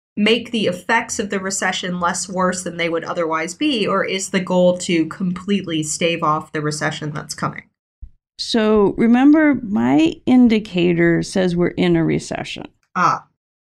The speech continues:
Speaker 1: the early stages of a recession.
Speaker 2: Uh, it's clear when it starts moving up. So when you get to a three-tenths increase, I mean, this, this will cause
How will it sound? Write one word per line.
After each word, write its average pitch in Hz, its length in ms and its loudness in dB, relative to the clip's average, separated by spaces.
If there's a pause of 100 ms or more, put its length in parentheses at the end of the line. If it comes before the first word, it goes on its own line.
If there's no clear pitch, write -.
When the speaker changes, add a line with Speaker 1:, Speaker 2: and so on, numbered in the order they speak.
(160)
Speaker 1:
the 190 180 2
early 190 360 4
stages 156 440 0
of 139 140 -4
a 139 60 -4
recession. 143 560 -8 (120)
Speaker 2:
Uh, 180 160 0
it's 214 180 0
clear 311 400 4
when 294 180 6
it 226 120 2
starts 247 360 0
moving 247 440 6
up. 156 220 0
So 262 180 0
when 285 180 6
you 294 120 6
get 285 260 2
to 269 160 2
a 254 80 2
three-tenths 220 800 2
increase, 196 840 0
I - 60 0
mean, 240 180 4
this, 294 300 0
this 269 340 2
will 269 140 4
cause 170 800 0